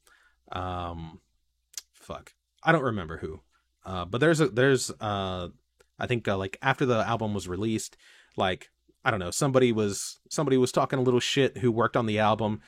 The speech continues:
like, uh, you know, like, "I didn't, like, I didn't like the version that was on the song. You didn't put my song on there, blah, blah, blah." So he just straight up, he just, like, took it down. Like, he took the motherfucker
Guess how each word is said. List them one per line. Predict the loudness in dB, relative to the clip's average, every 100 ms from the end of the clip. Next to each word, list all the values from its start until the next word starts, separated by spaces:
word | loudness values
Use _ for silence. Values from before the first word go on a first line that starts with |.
| -20 -20 _ -8
like, | -6 -2
uh, | 2 2
you | 2 0
know, | -2
like, | -2 -2
"I | -2
didn't, | -2 -2 -4 -6
like, | -8 -12 _
I | -2
didn't | -2
like | 0 -2
the | 4
version | 6 6 4
that | 0
was | 0
on |
the | -2
song. | 2 4 4
You | 2
didn't | 0 -2
put | -4
my | -4
song | -2 -2 0
on | 0
there, | 0 2 2 0
blah, | -2 -4
blah, | -2
blah." | 2 2 2 -4 -20 _ _ _
So | -2
he | 2 0
just | 0
straight | 0 2 2
up, | 0
he | -2
just, | -2 -2
like, | -2 0
took | 0 2
it |
down. | 2 0 -4 _ _ _ _
Like, | -6 -4
he | -2 -4 -6 _ -6
took | -4 -2
the |
motherfucker | 0 2 2 0